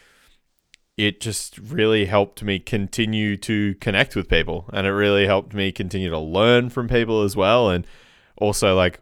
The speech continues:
when I didn't do things that were, like, maybe people didn't like, then I found out very <laughs> quickly that they didn't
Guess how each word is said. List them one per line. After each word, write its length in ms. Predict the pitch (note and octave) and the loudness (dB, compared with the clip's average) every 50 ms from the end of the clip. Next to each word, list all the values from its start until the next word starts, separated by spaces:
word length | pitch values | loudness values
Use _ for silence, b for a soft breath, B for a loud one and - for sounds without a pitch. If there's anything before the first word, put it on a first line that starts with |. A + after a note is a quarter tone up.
| _ _ _ | _ _ _
when 600 | - G#2 G2+ F#2+ F#2+ G2 G2 G2 F#2+ G2 G2 G2 - _ _ - | -4 0 4 4 4 4 2 -2 -4 -4 -6 -8 -12 _ _ -2
I 100 | F#2 F#2+ | -2 -2
didn't 340 | F#2+ G2 G2+ F#2+ G#2 A2 | 0 0 -2 -2 -2 -2
do 160 | - A2 A2 G#2 | -2 0 0 0
things 340 | - A2+ G#2+ A2+ A#2+ A2+ | 0 -2 -4 -4 -4 -2
that 180 | G#2 G#2 F2+ - | 0 0 0 0
were, 100 | - F#2 | -2 -2
like, 340 | F2+ F2+ F2 F2 - - - _ _ _ _ _ _ _ _ - | -2 0 -2 -2 -4 -8 -16 _ _ _ _ _ _ _ _ -14
maybe 460 | F#2+ F#2+ F#2 F2 F2+ F#2 F2+ F2+ F2 - _ _ _ _ - | -6 -4 -2 -2 0 -2 -2 -4 -6 -10 _ _ _ _ 0
people 200 | A2+ G2+ F#2 G2 | 2 2 2 2
didn't 240 | F#2+ G2 F#2 F2+ D2+ | 0 0 0 -2 -2
like, 400 | F2 F2 F#2 A2+ B2+ B2+ - - | 2 2 4 4 2 0 -2 -2
then 120 | A2 F#2+ | 0 0
I 80 | F#2 F#2+ | 0 0
found 320 | - - A2 G2+ F#2+ F2+ | 0 2 2 2 4 4
out 160 | F#2+ G#2 A2+ - | 4 2 4 4
very 180 | G#2 G2+ E3 - | 2 2 2 0
<laughs> 40 | |
quickly 400 | - - - C3 - - - D3+ | -4 -6 -6 -4 -2 -2 0 0
that 260 | D3 - - D3+ - - | 0 2 0 0 2 2
they 80 | - - | 4 4
didn't 220 | D#4+ D4+ D#4+ B3+ | 6 4 4 4